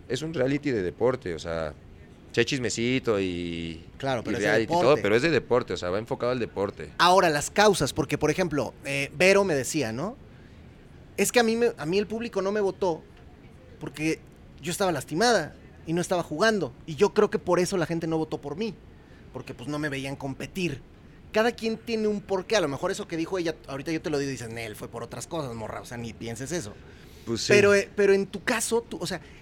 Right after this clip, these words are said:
Speaker 2: ¿qué crees que pasó para que tú y que el mismo Andrés, que son los hombres que vemos a cuadro, que están hablando, que son temperamentales, que tienen estrategia, que incluso fueron líderes del equipo en sus
Speaker 1: Sí.
Speaker 2: diversos momentos, la gente diga,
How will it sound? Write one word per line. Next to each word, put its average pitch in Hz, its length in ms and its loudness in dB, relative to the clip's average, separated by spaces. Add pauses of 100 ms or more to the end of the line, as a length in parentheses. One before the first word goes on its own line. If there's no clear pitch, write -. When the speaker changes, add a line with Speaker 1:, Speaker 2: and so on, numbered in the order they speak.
(180)
Speaker 2:
¿qué 240 240 -2
crees 226 300 2
que - 160 -4
pasó 170 360 -6
para 143 240 -4
que - 180 -12
tú 196 400 -4
y 165 80 -6
que 156 160 -8
el 147 80 -6
mismo 185 260 -4
Andrés, 170 280 -4
que 135 100 -10
son 180 280 -4 (880)
los 170 220 -10
hombres 196 260 -4
que 170 120 -6
vemos 175 280 -8
a 147 60 -12
cuadro, 175 540 -6
que 147 80 -12
están 165 260 -10
hablando, 180 540 -6
que 143 100 -12
son 160 260 -8 (300)
temperamentales, 165 1040 0
que - 100 -8
tienen 139 300 -8
estrategia, 151 840 -4 (360)
que 220 100 6
incluso 214 400 -2
fueron 190 380 0
líderes 180 380 0
del 143 120 -6
equipo 180 420 -6
en 165 80 0
sus 139 180 -10
Speaker 1:
Sí. 131 100 -6
Speaker 2:
diversos 170 340 2
momentos, 170 520 0 (380)
la 160 140 -6
gente 202 280 -2
diga, 202 340 -4